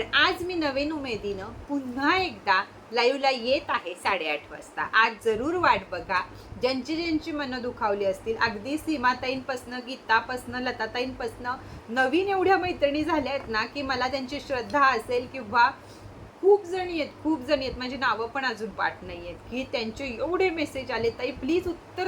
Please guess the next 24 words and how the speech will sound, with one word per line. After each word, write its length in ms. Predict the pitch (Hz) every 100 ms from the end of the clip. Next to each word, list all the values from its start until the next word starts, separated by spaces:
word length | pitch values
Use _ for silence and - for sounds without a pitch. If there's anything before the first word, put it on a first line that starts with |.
| -
तरी 140 | 359
दे." 120 | 285 453 - - -
आणि 140 | 277
मी 120 | 302
कुणालाही 460 | 339 320 311 285 302
उत्तर 340 | 349 - 285
द्यायच्या 300 | 262 285 285
ह्याच्यात 200 | 285 202 180
नव्हते, 280 | 190 190 196
कारण 240 | 214 226
मी 180 | 254 311 - - - - - - - - - - 214
एवढ्या 280 | 240 285 330
जवळच्या 500 | 339 277 269 254 320
आहेत 140 | 311
त्या 100 | 220
सगळ्या 360 | 220 208 208 220
मेसेज 380 | 247 - 185 -
करणाऱ्या 400 | 190 180 170 165
मला, 200 | 165 202
की 140 | 330
मी 120 | 359
रडले 320 | 359 294 220
असते 300 | 220 208 180
त्यांच्यापाशी 560 | 175 165 160 180 175